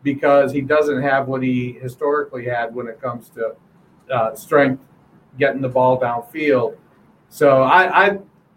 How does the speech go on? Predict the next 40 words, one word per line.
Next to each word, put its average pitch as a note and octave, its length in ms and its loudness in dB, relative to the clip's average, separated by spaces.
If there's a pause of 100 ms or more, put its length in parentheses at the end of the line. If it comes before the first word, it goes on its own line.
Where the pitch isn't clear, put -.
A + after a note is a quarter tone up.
(380)
you F3+ 80 -10
know, G#3+ 160 0
if F#3 180 -4
I F#3+ 160 4
have G3 320 0
to, E3+ 280 0
uh, D3+ 180 2
if D3+ 120 -4
I'm D#3 160 -2
desperate, F3 600 -4 (520)
uh, C3+ 320 0 (1000)
and, D3 200 -2
and C#3+ 380 -2
I C#3 120 0
want, C#3+ 340 0
I C#3+ 80 0
need, D3+ 400 -4 (380)
I, C#3+ 180 0
I'm C#3+ 240 -4
making E3 320 -4
a C#3 80 0
run D3+ 440 0
and C#3 120 -2
I've A#2+ 260 -4
gotten C#3+ 540 -4 (300)
a C3 80 -6
super E3+ 340 -4
flex D#3 340 -2
league D3+ 400 -2
and C3 140 0
I've A#2 140 -6
suffered D#3 500 -4
some C3+ 180 -6
severe C#3+ 380 -2
damage C#3+ 500 -2
to D3+ 80 -12
my C3+ 160 -4
Q C#3+ 280 -6
B C#3 180 -6
two, D3+ 400 -12